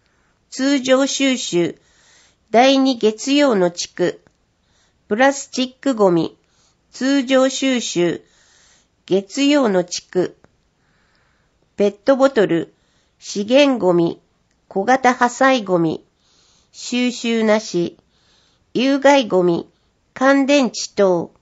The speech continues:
収集なし、第二月曜の地区、十五日、水曜日に振り替え。注意事項。ゴミを出すときは必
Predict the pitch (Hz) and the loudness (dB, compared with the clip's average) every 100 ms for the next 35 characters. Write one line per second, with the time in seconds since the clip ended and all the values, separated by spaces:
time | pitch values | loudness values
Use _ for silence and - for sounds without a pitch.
0 | _ _ _ _ _ - - 247 254 247 | _ _ _ _ _ -16 -6 -2 -2 -4
1 | 233 220 214 208 208 175 170 - _ _ | -2 0 2 0 -2 -4 -4 -8 _ _
2 | _ _ _ _ _ _ 220 277 277 269 | _ _ _ _ _ _ 2 4 4 0
3 | 247 226 233 - 277 277 202 175 175 - | 0 -2 -2 -2 2 2 2 0 -4 -12
4 | - 175 - _ _ _ _ _ _ _ | -6 -6 -6 _ _ _ _ _ _ _
5 | _ _ - 262 262 202 226 240 202 - | _ _ -8 -2 -2 0 0 0 -2 -4
6 | 170 160 - _ _ _ - - 262 277 | -4 -4 -6 _ _ _ -18 -6 -2 0
7 | 269 277 202 175 180 180 180 180 175 170 | 2 0 0 -2 -2 -4 -6 -6 -6 -6
8 | 175 180 - _ _ _ _ _ _ _ | -4 -6 -12 _ _ _ _ _ _ _
9 | _ _ _ _ _ _ _ - 247 269 | _ _ _ _ _ _ _ -10 -2 0
10 | 277 269 247 269 - 175 165 - _ _ | 0 0 -2 -6 -2 -2 -2 -6 _ _
11 | _ _ _ - 196 254 294 214 220 226 | _ _ _ -4 0 4 4 4 2 0
12 | - 196 190 180 175 - - 196 | -2 -6 0 2 4 2 -2 -2